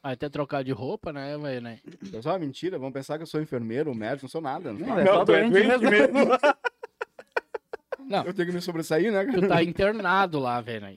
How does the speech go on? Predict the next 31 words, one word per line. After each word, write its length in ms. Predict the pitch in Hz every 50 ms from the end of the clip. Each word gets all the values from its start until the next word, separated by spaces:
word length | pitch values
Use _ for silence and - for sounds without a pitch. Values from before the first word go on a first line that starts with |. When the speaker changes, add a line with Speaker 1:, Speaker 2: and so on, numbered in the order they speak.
| _ _ _
Speaker 1:
Tu 100 | - -
tá, 340 | 123 120 123 127 131 135 139 143
é, 260 | 143 147 147 147 143
tomando 400 | 180 170 147 139 139 143 156 160
uns 120 | 165 -
remedinhos 640 | - 165 160 160 165 165 160 151 127 143 151 147 131
lá. 180 | 117 107 104 101 101
Speaker 4:
O 80 | 123
velho, 280 | 123 135 147 151 147 143
ele 200 | 147 160 160 165
sai 220 | - - 160 165
só 140 | 160 - 160
pra 120 | - 190 175
vir 160 | 160 170 170
gravar, 400 | 165 165 151 139 123 127 135 127
porque 200 | 123 - - 139
ele 180 | 117 113 110
tava 500 | 104 - 127 120 120 131 143 147 151 151 147 160
nos 160 | 151 135 143
aparelhos 460 | 147 - 165 143 135 135 131 123 120
também. 260 | - 113 113 110 110 - _ _ 123 113 _ _ _ _ _ _ _ _ _ _ _ _ _
Speaker 1:
Bora! 360 | - 233 294 294 285 269 254
Speaker 2:
Lá 40 | 254
no 60 | 233
Paulo 320 | 226 208 185 165 151 143 131
Guedes. 400 | 147 156 175 160 - - - _ -
<laughs> 1000 | - - - 359 - - 311 - _ - - _ _ - - - - 392 - -
No 160 | 254 202 170
Paulo 240 | 151 160 156 160 147
Guedes. 240 | 156 156 160 160
Speaker 1:
John, 380 | 139 208 254 240 190 139 110 104